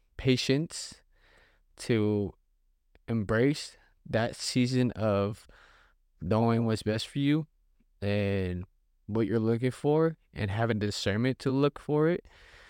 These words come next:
And once again, I'm saying this to everybody. If you're on your, uh, if you're on a date or something and the first topics, the first five to-,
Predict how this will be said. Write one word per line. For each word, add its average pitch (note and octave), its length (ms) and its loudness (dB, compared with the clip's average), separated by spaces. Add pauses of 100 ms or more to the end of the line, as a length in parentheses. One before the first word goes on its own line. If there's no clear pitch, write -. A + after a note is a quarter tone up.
(280)
And G#2+ 180 -2
once C3 200 2
again, C3 500 2
I'm G#2 80 -6
saying C#3 280 2
this B2 180 0
to A#2+ 100 2
everybody. A#2 580 2 (560)
If - 220 -8
you're C3+ 160 2
on D3 160 2
your, B2 120 2 (360)
uh, G#2+ 420 2 (1080)
if A#2+ 140 -2
you're C3 120 2
on C3 80 4
a A#2 60 4
date A#2 280 4
or - 60 -4
something B2+ 480 -2 (560)
and G#2 680 -4
the A2+ 120 -2
first B2+ 480 0
topics, B2+ 540 0
the A2+ 100 -4
first C3 300 0
five B2+ 220 4
to-, B2+ 240 2